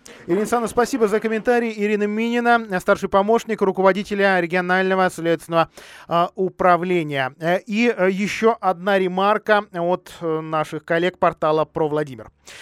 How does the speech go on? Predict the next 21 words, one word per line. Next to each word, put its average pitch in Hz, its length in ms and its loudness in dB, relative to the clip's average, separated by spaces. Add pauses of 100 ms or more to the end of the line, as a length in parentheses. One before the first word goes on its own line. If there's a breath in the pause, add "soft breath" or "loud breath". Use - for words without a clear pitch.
(200 loud breath)
А, 156 220 2
поскольку, 240 840 0
а, 190 180 2
деньги, 208 420 0
м, 190 400 -6
в 156 80 -20
последнее 185 360 0
время 185 440 0
на 160 560 -6
медицинское 170 400 -4
оборудование 165 640 -2 (180)
поступает 165 440 -4
в 180 40 -2
рамках 175 260 -6
федеральной 180 600 2
целевой 147 300 -4
программы 147 500 -6
здравоохранения, 165 880 -2 (100)
контроль 240 680 0
за 170 300 2
расходованием 147 840 -2